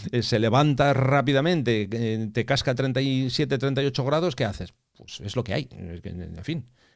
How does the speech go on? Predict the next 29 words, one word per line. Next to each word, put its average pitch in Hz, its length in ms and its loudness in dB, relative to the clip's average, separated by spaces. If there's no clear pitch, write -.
no 98 100 -4
puedes 104 240 -2
hacer 107 260 0
más 127 240 0
que 92 480 0
aguantar, 90 420 -4
¿no? 123 60 -2
Entonces, 127 340 -4
por 104 140 -6
eso 117 180 -2
digo, 139 180 0
en 107 80 0
esas 113 240 -2
situaciones 127 480 -2
sí 117 120 -4
que 92 300 -4
yo 92 200 -6
lo 98 120 -4
que 101 100 -4
haría 92 200 -4
sería 95 260 -4
intentar 104 420 -2
aprovechar 98 540 -4
el, 98 340 -6
el 104 160 -4
día 120 160 0
en 135 80 0
los 127 120 0
extremos, - 480 -8